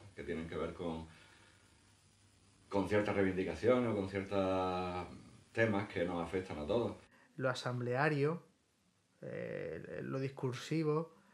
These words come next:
Speaker 2: no, no avanza hacia algo más concreto. A nivel de organización, eh, creo que todavía nos falta definir un poco,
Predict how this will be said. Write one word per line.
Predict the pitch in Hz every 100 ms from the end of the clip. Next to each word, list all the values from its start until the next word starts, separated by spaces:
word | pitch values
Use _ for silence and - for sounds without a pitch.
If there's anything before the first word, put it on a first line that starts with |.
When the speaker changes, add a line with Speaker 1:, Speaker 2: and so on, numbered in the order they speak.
| - - _
Speaker 2:
no, | 139 135 139
no | 139 139 139
avanza | 143 147 147 - 160 147
hacia | - 143 131
algo | 139 139
más | 139 139
concreto. | - 139 131 147 147 139 107 - - _ _ _ _ _ _
A | -
nivel | 127 127 135
de | 143
organización, | 139 143 139 139 - 156 165 170 160 - - _ _ _ -
eh, | - -
creo | - 127
que | 127
todavía | 127 127
nos | 123
falta | 131 127 123 123 - - _ _ _ _ _ _ _ _ _ _ _ _ -
definir | 143 135 135 139
un | 139 131
poco, | 151 151 165 185